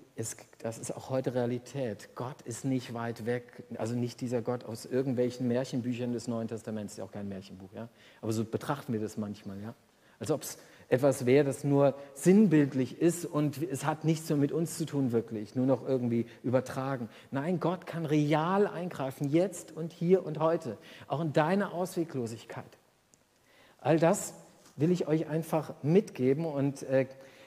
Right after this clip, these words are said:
ich bin der Überzeugung, dass Gott handelt. Vielleicht nicht immer so spektakulär wie bei Winfried Wendland und wie bei dieser Zwölfjährigen. Vielleicht auch nicht immer sofort, aber ganz sicher ist, wenn Jesus kommt, dann muss die Dunkelheit weichen.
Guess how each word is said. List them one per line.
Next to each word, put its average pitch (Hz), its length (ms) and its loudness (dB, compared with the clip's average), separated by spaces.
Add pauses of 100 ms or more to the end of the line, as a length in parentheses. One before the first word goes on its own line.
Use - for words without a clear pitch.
(300)
ich - 160 -6
bin 160 140 6
der 156 200 4
Überzeugung, 165 580 2
dass 151 200 -2
Gott 160 340 -6
handelt. 160 460 0 (380)
Vielleicht 156 300 2
nicht 190 180 2
immer 180 200 2
so 165 120 0
spektakulär 156 840 6
wie 160 100 4
bei 139 260 4
Winfried 147 360 -2
Wendland 180 440 2
und 131 200 -2
wie 131 80 0
bei 127 140 2
dieser 127 220 -2
Zwölfjährigen. 165 720 0 (680)
Vielleicht 165 360 6
auch 160 120 0
nicht 175 260 0
immer 175 220 2
sofort, 165 760 -2 (1400)
aber 160 320 2
ganz 156 400 -4
sicher 156 560 0
ist, 123 380 0
wenn 127 120 0
Jesus 175 460 0
kommt, 151 320 0
dann 127 120 -2
muss 143 180 -2
die 139 100 -4
Dunkelheit 120 500 -4
weichen. 101 380 -6